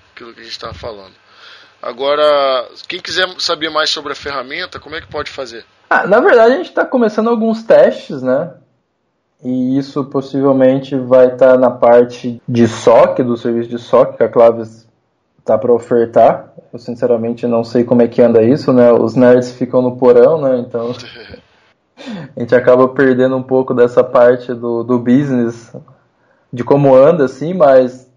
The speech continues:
Speaker 2: v-, a gente tá com algumas coisas de M S S P e soc, daí teria que entrar em contato com o pessoal lá. Ah, não tem nada em mente ainda pra ser nada open source, então não posso prometer nada disso.
Speaker 1: Ok.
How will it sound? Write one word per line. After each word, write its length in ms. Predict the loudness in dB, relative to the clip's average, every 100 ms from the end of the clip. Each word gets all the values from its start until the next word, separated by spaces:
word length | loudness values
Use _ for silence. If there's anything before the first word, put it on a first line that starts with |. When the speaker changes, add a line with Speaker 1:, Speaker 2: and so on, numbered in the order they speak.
| _
Speaker 2:
v-, 300 | -16 -12 -14 -8 -6
a 40 |
gente 240 | -6 -4
tá 200 | 2 2
com 80 | 4
algumas 460 | 2 2 2 0 0
coisas 380 | -2 0 -2 -6
de 140 | -4
M 460 | -2 -2 0 0 0
S 180 | 0
S 180 | -2 -2
P 260 | -2 2 2
e 40 |
soc, 460 | 0 2 4 2 -2 -4
daí 300 | 0 0 -2
teria 380 | -4 -2 0 0
que 120 | 0
entrar 200 | 0 2
em 40 | 2
contato 500 | 0 2 4 2 0
com 80 | -12
o 40 |
pessoal 480 | -12 -6 0 2 4
lá. 320 | 2 0 -6 _ -20 _ _ _ _ _ _
Ah, 420 | 2 4 6 4 4
não 160 | 2
tem 200 | 0 -2
nada 1040 | 0 2 2 0 -2 -2 -2 -2 -2 -4 -12 _ _ -6
em 140 | 0
mente 400 | 2 2 0 -2
ainda 260 | -2 0 0
pra 180 | 0
ser 300 | -2 -2 -2
nada 320 | 2 2 4 2
open 260 | 2 -4
source, 460 | 0 2 2 0 -8
então 340 | -2 2 2
não 200 | 0 -4
posso 260 | -2 -4 -4
prometer 460 | -8 -6 -4 -2
nada 260 | 0 0 0
disso. 340 | -2 -8 -10
Speaker 1:
Ok. 420 | -20 -20 -18 -18